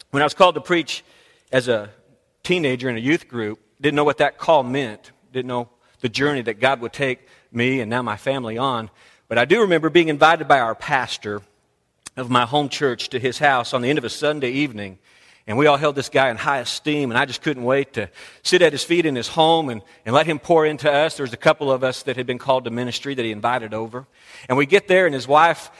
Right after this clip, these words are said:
had, uh, set out some goodies for us, and we sat down with our pastor. And he told us a, a number of nuggets that, that I took with me, but one of them that all through the years I've practiced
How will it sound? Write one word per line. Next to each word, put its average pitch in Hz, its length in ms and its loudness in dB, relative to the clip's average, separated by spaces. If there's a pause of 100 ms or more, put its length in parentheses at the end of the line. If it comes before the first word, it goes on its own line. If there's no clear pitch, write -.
(160)
had, 139 260 2
uh, 127 80 0
set 160 240 2
out 156 140 2
some 135 160 -10
goodies 151 320 -2
for 156 320 0
us, 151 140 -4
and 123 80 -10
we 117 80 -4
sat 180 220 0
down 180 160 2
with 170 140 -6
our 165 100 6
pastor. 117 520 -6
And 110 100 -8 (320)
he 220 140 2
told 226 240 6
us 175 120 -4
a, 170 200 -2
a 139 80 2
number 165 320 2
of 135 160 -2 (120)
nuggets 156 440 4
that, 139 300 -2
that 135 100 2
I 143 80 4
took 202 280 -4
with 180 200 0
me, 147 100 -2
but 139 160 -2
one 226 200 2
of 175 100 -4
them 143 140 4
that 131 200 -2
all 240 300 6
through 247 180 -8
the 220 100 -6
years 165 320 -2
I've 147 260 -2
practiced 131 680 0